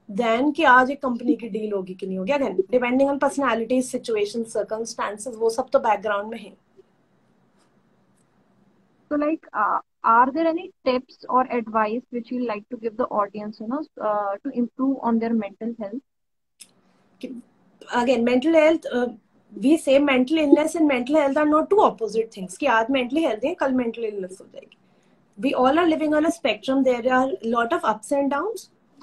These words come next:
Speaker 1: और रोज कुछ ना कुछ ऐसे होएगा ही कि it is not like that I am happy all the time. We all have our days, we all have our struggles in our life. But to feel that there is any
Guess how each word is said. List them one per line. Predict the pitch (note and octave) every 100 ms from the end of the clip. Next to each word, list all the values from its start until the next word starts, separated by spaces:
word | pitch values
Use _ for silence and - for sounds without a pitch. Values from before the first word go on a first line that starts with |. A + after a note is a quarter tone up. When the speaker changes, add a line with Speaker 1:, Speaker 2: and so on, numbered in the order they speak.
| - -
Speaker 1:
और | C4+ C#4
रोज | D4+ E4+
कुछ | F4 -
ना | D#4
कुछ | D4 D#4
ऐसे | D4 B3+ E4
होएगा | B3 A3+ A3 B3+
ही | A3+
कि | A3+ C#4+ -
it | C4
is | F4+ D4+
not | B3+ B3+
like | C4+ B3
that | C4 B3+
I | A#3+ A#3+
am | B3
happy | A3+ F#3+ A3+
all | F#3+ G3
the | A3+
time. | G#3 F3 - A#3+
We |
all | - A3 D4
have | D#4+ D4+
our | D4+
days, | B3+ C4 E4 -
we | A#3+
all | A3 A3+
have | B3+ A#3+
our | B3+
struggles | - G3+ F#3 G#3
in | G#3
our | F#3+
life. | F3+ - _ _ - _ _ _ _ _ _ _ _ _ F3
But | A#3+ C4+ -
to | F#4+
feel | - D4+ F4 C#4
that | D4+ -
there | C4 C4+
is | C#4 B3
any | C4+